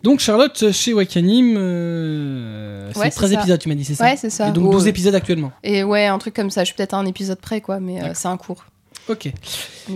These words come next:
Speaker 1: Et donc on en termine par Boruto, Naruto,
Speaker 2: Ah,
Speaker 1: le film.
Speaker 2: Boruto, le meilleur pour la fin. <coughs> En fait, c'était plutôt, euh, digré-, enfin, décrescendo, euh, niveau qualité, mon, <laughs> mon plan.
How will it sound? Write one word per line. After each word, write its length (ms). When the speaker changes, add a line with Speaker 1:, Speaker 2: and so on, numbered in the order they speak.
Speaker 1:
Et 80
donc 140
on 80
en 60
termine 520
par 380
Boruto, 440
Naruto, 300
Speaker 2:
Ah, 40
Speaker 1:
le 60
film. 260
Speaker 2:
Boruto, 580
le 160
meilleur 340
pour 120
la 80
fin. 80
<coughs> 80
En 140
fait, 160
c'était 200
plutôt, 360
euh, 100
digré-, 380
enfin, 200
décrescendo, 760
euh, 200
niveau 220
qualité, 480
mon, 220
<laughs> 200
mon 180
plan. 280